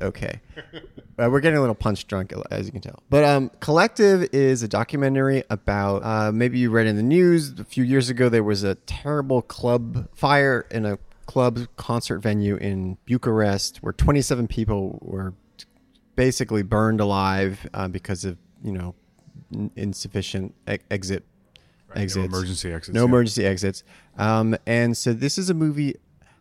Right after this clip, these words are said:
Speaker 1: that starts off as seeming to be about, like, the survivors and their families,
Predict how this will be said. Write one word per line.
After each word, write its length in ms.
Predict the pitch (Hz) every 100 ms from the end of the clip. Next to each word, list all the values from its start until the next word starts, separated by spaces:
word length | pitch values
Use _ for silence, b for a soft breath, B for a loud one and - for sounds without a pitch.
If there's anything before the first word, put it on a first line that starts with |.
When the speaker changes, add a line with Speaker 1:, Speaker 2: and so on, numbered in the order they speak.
| _ -
Speaker 1:
that 360 | 110 107 - -
starts 440 | - - 147 151
off 280 | 156 165 -
as 140 | 147 -
seeming 320 | 139 131 123
to 80 | 113
be 100 | 110
about, 340 | 98 95 95
like, 180 | 95 -
the 80 | 98
survivors 880 | 110 98 92 95 98 95 95 92
and 260 | - 95 90
their 100 | 90
families, 880 | - 113 110 107 92 87 90 101